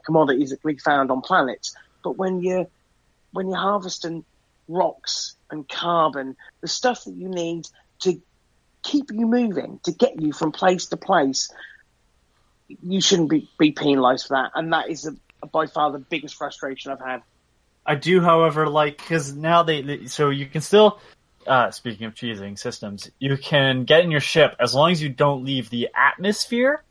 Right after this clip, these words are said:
Speaker 2: you're fine. As soon as you leave the atmosphere now, though, 'cause that was the way that you, I used to do it, is just leave the planet,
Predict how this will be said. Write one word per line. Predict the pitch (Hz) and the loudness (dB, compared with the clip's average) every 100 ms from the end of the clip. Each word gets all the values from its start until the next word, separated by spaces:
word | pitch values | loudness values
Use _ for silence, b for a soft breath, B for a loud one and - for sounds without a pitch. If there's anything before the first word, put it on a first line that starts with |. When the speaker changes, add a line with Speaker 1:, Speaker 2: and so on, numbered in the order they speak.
| _ _ _ _ _ _ _ _ - | _ _ _ _ _ _ _ _ -6
Speaker 2:
you're | 117 | -4
fine. | - 151 123 98 95 _ _ _ _ | 2 4 4 2 -6 _ _ _ _
As | 120 - | -6 -2
soon | 180 202 | 2 2
as | 156 | 2
you | 139 | 0
leave | 131 156 170 | 0 0 0
the | 147 147 | 4 6
atmosphere | 151 190 196 - 226 226 | 6 4 2 2 4 6
now, | 220 220 | 6 6
though, | 220 226 240 233 | 6 6 4 -2
'cause | - 147 | -4 4
that | 160 | 4
was | 147 131 | 4 2
the | |
way | 147 143 | 0 2
that | 123 | 0
you, | 117 131 131 | -4 -4 0
I | 127 | 0
used | 123 123 - | 0 -4 -4
to | |
do | 110 143 | 2 2
it, | 104 | 2
is | 104 | -2
just | - 107 | -6 -10
leave | 107 113 120 107 | -8 -6 -6 -4
the | 110 | -4
planet, | - 120 117 95 | 0 0 0 -2